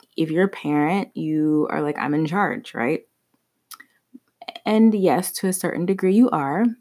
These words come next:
However, the only person that you have complete control over is yourself.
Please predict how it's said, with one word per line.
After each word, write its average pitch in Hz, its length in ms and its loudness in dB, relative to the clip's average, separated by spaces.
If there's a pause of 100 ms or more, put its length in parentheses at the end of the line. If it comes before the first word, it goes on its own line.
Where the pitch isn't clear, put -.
(120)
However, 185 840 -2 (260)
the 160 260 0
only 196 240 4
person 160 500 -4
that - 140 -4
you 160 180 0
have 160 360 -4
complete 180 800 -4 (440)
control 170 500 0
over 220 340 2 (380)
is 151 220 -2
yourself. - 560 -12